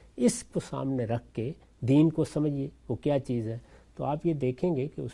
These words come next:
میں عبادات ہیں۔ عبادات تو بالکل متعین ہے، یعنی مسلمانوں میں کہیں بھی آپ چلے جائیں وہ آپ کو بتائیں گے کہ پانچ وقت کی نماز فرض ہے، وہ آپ کو بتائیں گے کہ آپ پر روزے رکھنے فرض ہیں۔ عام طور پر ان کو ارکان اسلام کہہ کے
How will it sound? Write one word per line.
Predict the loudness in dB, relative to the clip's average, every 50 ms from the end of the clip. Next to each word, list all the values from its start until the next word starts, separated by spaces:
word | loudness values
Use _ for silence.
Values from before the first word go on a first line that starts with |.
| -8 -6
میں | -4 -4
عبادات | -4 -4 -6 -8 -6 -6 -6 -8 -8 -10 -12 -20
ہیں۔ | -20 -20 _ -20 -20 -20 -20 -20 -20 -12 -6 -4
عبادات | -2 0 0 0 2 2 2 0 0 -2 -2
تو | -2
بالکل | 0 2 0 0 2 0
متعین | 0 2 2 2 2 2 2 2 0 -2
ہے، | -6 -8 -12 -20 -20 -20 -20 -20 -20 -20 -10 -6
یعنی | -2 0 2 2
مسلمانوں | 2 2 2 2 2 0 0 0 0 0 0 0 2
میں | 2 0 0 0 0
کہیں | 2 4 6 6 6
بھی | 6 6 6 6
آپ | 4 4 2 -2 -4
چلے | -4 -2 -2 -2
جائیں | -4 -4 -6 -6
وہ | -4 -2 -2 -2
آپ | -2 -4 -4
کو | -4 -4
بتائیں | -4 -4 -2 -2 0 0 2 2
گے | 0 0
کہ | -4 -6 -8
پانچ | -6 -6 -6 -4 -4 -4
وقت | -6 -6 -6 -6
کی | -6 -6
نماز | -4 -4 -6 -6 -6 -8 -10 -10
فرض | -10 -8 -8 -6 -6
ہے، | -6 -6
وہ | -6 -4 -4
آپ | -4 -4 -6 -6
کو | -8
بتائیں | -6 -6 -6 -4 -4 -2 -2 -2 -2
گے | -2 -4
کہ | -6 -8 -12
آپ | -12 -14 -14 -10
پر | -8 -6
روزے | -4 -2 -2 -2 -2 -2
رکھنے | -2 -4 -6 -6 -6
فرض | -6 -6 -6 -6 -4 -4
ہیں۔ | -4 -4 -6 -8 -12 -18 -20 -20 -16 -8
عام | -2 0 0 2 2
طور | 2 2 2 2
پر | 2 2 2
ان | 2 2 2
کو | 2 4 4
ارکان | 4 4 2 4 4 4 6 6
اسلام | 8 6 6 6 4 4 4 4 4 4
کہہ | 4 4 4 4 2 -2
کے | -6